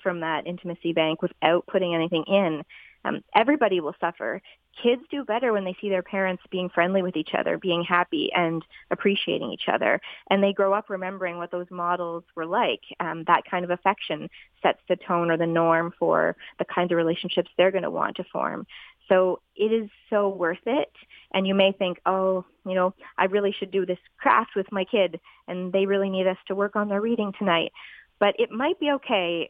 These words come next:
for that once in two weeks to sit them down with a movie in the basement and to have you sit upstairs with a movie and some snacks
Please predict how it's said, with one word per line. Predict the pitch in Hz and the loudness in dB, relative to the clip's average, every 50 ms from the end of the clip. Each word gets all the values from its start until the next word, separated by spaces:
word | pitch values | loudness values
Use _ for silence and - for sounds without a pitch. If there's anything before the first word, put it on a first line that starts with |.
| - - _ | -10 -8 _
for | - 175 170 165 165 170 | -2 0 2 2 2 2
that | 180 175 175 - - | 2 2 0 0 0
once | 180 180 180 175 180 180 180 175 - _ _ - | -2 -2 0 0 0 -2 -6 -8 -12 _ _ -10
in | - 180 175 - - | -8 -8 -8 -4 -4
two | 196 | -2
weeks | 185 180 185 170 - - - - - - | 0 0 0 -2 -2 -6 -14 -16 -10 -8
to | - 175 - _ - - - _ | -8 -8 -8 _ -20 -20 -6 _
sit | - 202 202 - | -2 -2 0 2
them | 180 185 202 208 | 2 2 2 2
down | 185 175 175 175 | 2 2 0 0
with | 175 180 | -4 -6
a | 175 175 | -8 -8
movie | 175 175 175 175 175 | -6 -6 -6 -6 -8
in | 170 170 | -8 -8
the | 170 | -8
basement | 170 175 170 170 - - 175 160 160 - | -8 -8 -8 -8 -8 -8 -10 -8 -8 -6
and | 180 170 170 175 - | -6 -6 -6 -6 -6
to | - 190 180 | -6 -4 -2
have | 180 170 160 165 | -2 -2 -2 -2
you | 165 196 233 233 208 202 202 - | -2 -2 0 0 0 -2 -2 -2
sit | - 180 | -2 0
upstairs | 175 175 - - - 180 165 156 | 0 -2 -2 -4 -4 -4 -4 -4
with | 165 170 - | -4 -6 -4
a | 180 | -2
movie | 170 170 170 165 170 160 160 | -2 -2 -2 -2 -2 -2 0
and | 156 165 - - - - - - _ _ | -2 -2 -4 -8 -12 -20 -20 -20 _ _
some | - 170 165 - - | -6 -6 -6 -2 -2
snacks | 180 160 165 165 170 - - | 0 2 2 2 0 -2 -8